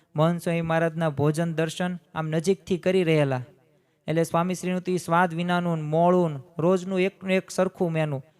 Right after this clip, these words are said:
વિચાર કરો ઘરની અંદર એક, એક ખાલી બે દિવસ સુધી બે ટક પણ બટેકા ને બટેકાનું શાક બને ને તો આપણને ગમતું નથી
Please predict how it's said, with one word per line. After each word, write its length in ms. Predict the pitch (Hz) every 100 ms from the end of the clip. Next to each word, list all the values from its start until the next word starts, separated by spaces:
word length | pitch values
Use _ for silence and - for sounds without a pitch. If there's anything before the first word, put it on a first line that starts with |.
| _ _
વિચાર 280 | 156 160 170
કરો 220 | 180 190
ઘરની 360 | 143 147 175 180
અંદર 260 | 175 175
એક, 100 | 175 175 165 170 -
એક 220 | 175 170
ખાલી 180 | 170 175
બે 220 | 160 185
દિવસ 280 | 175 180 185
સુધી 500 | - 185 170 190 135 - _ _ 160
બે 160 | 185
ટક 260 | 190 185 185 _
પણ 140 | 190
બટેકા 420 | 175 170 190 185 180
ને 80 |
બટેકાનું 420 | 170 170 185 185 175
શાક 240 | 185 180
બને 320 | 170 180 208
ને 280 | 190 147 151
તો 80 | 160
આપણને 340 | 160 165 175 170
ગમતું 420 | 160 170 170 175
નથી 360 | 175 170 135